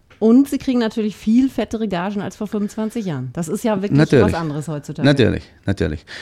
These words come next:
Speaker 2: Ich kann mich noch erinnern, ich habe in einem Lokal gespielt vor, vor, ähm, fünfzehn Jahren.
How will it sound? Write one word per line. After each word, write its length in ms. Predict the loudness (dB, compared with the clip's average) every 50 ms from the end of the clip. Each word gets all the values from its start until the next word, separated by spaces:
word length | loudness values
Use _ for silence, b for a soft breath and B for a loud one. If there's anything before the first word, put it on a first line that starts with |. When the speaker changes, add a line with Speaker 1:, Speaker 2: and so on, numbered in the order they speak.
| B B
Speaker 2:
Ich 80 | 2 4
kann 140 | 6 6 6
mich 80 | 8
noch 100 | 6 6
erinnern, 220 | 6 6 6 8 8
ich 100 | 8 8
habe 120 | 8 6
in 60 | 6
einem 120 | 6 6 4
Lokal 340 | 4 4 4 4 4 4
gespielt 340 | 2 0 2 4 4 4 4
vor, 240 | 2 0 0 0 0 -14
vor, 560 | -10 -2 2 4 6 6 6 6 6 4 2 2
ähm, 520 | 2 4 4 6 6 6 4 4 4 2 0 -4
fünfzehn 380 | -6 -4 -4 -2 0 2 4 6
Jahren. 380 | 6 6 6 6 6 4 2